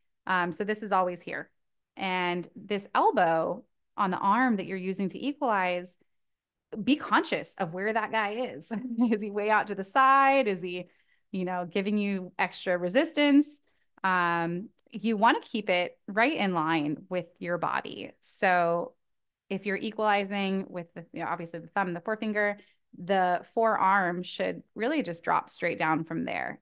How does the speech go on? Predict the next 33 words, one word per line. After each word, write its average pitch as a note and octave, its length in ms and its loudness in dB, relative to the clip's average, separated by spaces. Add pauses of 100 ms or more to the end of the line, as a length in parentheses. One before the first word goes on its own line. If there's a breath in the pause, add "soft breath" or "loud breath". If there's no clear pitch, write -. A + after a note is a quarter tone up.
And G3+ 140 2
you're A3 140 6
not D#4 360 6
squeezing G3+ 600 0
it F3+ 100 0
into F3+ 280 -2
yourself. F#3 640 0
You're G3 80 -4
not, F#3+ 220 4
like, E3 200 -4
restricting F3+ 560 -8
anything E3+ 380 -8
here, F3+ 320 0 (380 loud breath)
but G#3 120 0
you're A3+ 100 -4
just D4 220 -4
keeping A#3 360 -2
it - 160 -2
streamlined E3 1000 0
with E3+ 400 -6
your E3+ 120 -6
body, C4+ 380 -2 (140)
right? C#4+ 260 -2
'Cause G3+ 140 -8
if G#3+ 100 -6
it's A3+ 100 -8
out B3 180 0
to G#3 80 -16
the G#3 80 -10
side, A3+ 480 -2
you're, G#3+ 480 -6 (360)
it's - 100 -14
like G#3 140 -8